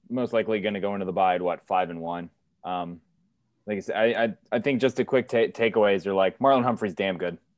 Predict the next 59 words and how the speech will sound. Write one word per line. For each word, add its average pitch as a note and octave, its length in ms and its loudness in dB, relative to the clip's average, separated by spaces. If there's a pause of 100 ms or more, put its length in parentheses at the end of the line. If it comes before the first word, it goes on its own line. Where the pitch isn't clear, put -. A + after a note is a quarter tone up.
(360)
Like F2+ 160 -6
you G#2+ 100 -4
talked G2+ 260 0
about G2 200 2
it F#2 100 0
earlier, F#2 540 2
he's, F2+ 240 -12 (100)
he's G#2+ 200 -6
just - 200 -6
really F#2+ 260 0
good F#2+ 280 -2
'cause F2+ 260 -2 (160)
maybe C#3+ 220 2
a B2 60 8
lot A#2 200 6
of A2+ 80 0
guys A2+ 220 4
would G#2 100 -4
get - 180 4
that G2+ 320 0
big G#2+ 180 -2
extension G#2 500 -6
and F#2+ 100 -6
kinda, G2+ 320 0 (580)
"Oh, B2 120 4
it's G#2+ 140 2
Washington. G#2+ 580 2
We'll A2+ 120 4
lay G2+ 140 6
back F2 280 0
this F2+ 160 -10
week." F#2+ 240 -2
And G2 100 -6
you G2+ 80 -4
could A2 120 -4
see A2 140 -2
him G2+ 120 -2
just, G2 240 -4
when A2 180 -4
he C3+ 80 -4
goes A#2+ 220 4
after A#2 240 2
that G2+ 140 4
ball, G2 220 4
he's G2+ 120 -2
just G2 120 -14
an F2 80 -8
animal. E2+ 380 -10 (760)
Um, F#2+ 640 2 (220)
and F#2 120 -10
what F#2+ 100 -2
else F#2+ 140 -2
is, F#2+ 160 -6
oh, B2+ 260 6
R B2 120 4
G A#2+ 140 0
three, A#2 260 2
rough G2 320 0
homecoming. F2+ 460 -4